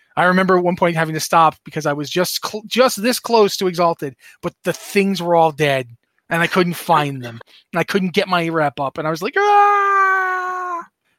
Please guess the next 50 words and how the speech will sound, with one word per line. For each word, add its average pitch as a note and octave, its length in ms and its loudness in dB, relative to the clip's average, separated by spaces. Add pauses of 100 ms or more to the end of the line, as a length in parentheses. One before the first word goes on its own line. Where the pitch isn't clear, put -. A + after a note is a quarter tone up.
There F#3+ 100 -6
are - 20 -4
no F#4 160 0
more F#4 180 2
quests, E4+ 580 2
and D4+ 100 0
everything's D#4+ 420 2
dead! E4 400 4
Nah!" F4 1000 -2 (360)
So, D3+ 140 -8
yes, C3+ 440 -6
very G#3+ 140 2
good. C#3+ 240 -4 (200)
That C#3+ 120 -8
is C#3+ 160 -8
good. C3 240 -10
You C#3+ 160 -6
are C#3+ 60 -4
right. C3 220 -10 (380)
Uh, G3+ 420 6
there's G3+ 200 0
also E4+ 260 2
ways A3 260 0
to - 60 -12
get - 140 -4
Twitch - 280 -2
drops. D3+ 340 2
We F3 60 -2
have G3 100 0
a - 60 -4
post F3+ 360 -2
on D3+ 80 -4
the C#3 80 -8
site D#3+ 260 0
about C#3 260 -6
them. D#3 200 -10 (340)
There's D3 220 -2
y-, D#3+ 180 0
yet G#3 320 2
more G#3 260 6
Twitch - 300 -4
drops. F3+ 460 0
Uh, D#3 320 -4 (400)
one F3 240 -2
of G3 40 2
them F#3+ 120 2
is D#3+ 120 -2
the D#3 140 -8
disco D#3+ 400 -2
toy. C#3+ 380 -6